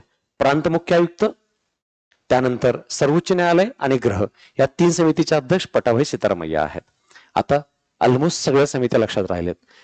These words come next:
राष्ट्रध्वजाबद्दलची हंगामी समिती जी आहे राजेंद्र प्रसाद,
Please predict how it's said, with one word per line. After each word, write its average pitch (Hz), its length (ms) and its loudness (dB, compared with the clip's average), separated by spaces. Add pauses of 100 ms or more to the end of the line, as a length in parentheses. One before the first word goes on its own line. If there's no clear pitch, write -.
(220)
राष्ट्रध्वजाबद्दलची 170 1120 2
हंगामी 165 460 2
समिती 180 320 0
जी 117 120 0
आहे 98 300 0
राजेंद्र 113 340 -4
प्रसाद, 90 300 -8